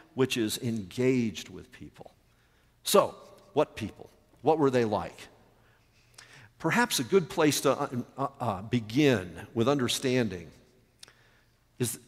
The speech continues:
the, uh, epistle to the Romans is to grasp the world situation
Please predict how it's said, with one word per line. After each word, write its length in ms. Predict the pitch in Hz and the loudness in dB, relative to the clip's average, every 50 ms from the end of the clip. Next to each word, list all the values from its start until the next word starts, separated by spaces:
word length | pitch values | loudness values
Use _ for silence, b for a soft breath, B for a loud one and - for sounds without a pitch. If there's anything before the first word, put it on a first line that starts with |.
| _ _ - | _ _ -20
the, 380 | 127 127 117 120 120 113 110 107 | -14 -8 -4 -2 0 2 2 2
uh, 200 | 98 92 85 - | 0 -2 -2 -4
epistle 360 | - 113 - 180 175 - 151 120 | -8 -4 -2 -2 0 0 -2 -4
to 80 | 113 | -4
the 120 | 107 98 101 | -4 -4 -2
Romans 500 | 110 131 151 147 120 104 90 82 - 117 | -2 0 0 0 -2 -4 -6 -8 -8 -8
is 160 | 127 120 - | -8 -8 -6
to 200 | - - 120 110 98 90 - | -6 -4 -4 -6 -6 -10 -8
grasp 520 | 101 123 139 147 151 156 147 - - - - - | -4 -2 0 0 0 -2 -2 -4 -8 -10 -14 -8
the 220 | - 123 113 113 101 - - - - _ _ _ - | -4 -4 -2 -2 -4 -8 -14 -20 -20 _ _ _ -14
world 540 | 117 107 127 175 214 214 185 131 107 92 - | -6 0 4 6 6 6 6 6 4 0 -4
situation 720 | - - - 95 - - - 90 82 80 - - - - | -8 -10 -10 -12 -12 -14 -14 -16 -16 -16 -18 -18 -18 -20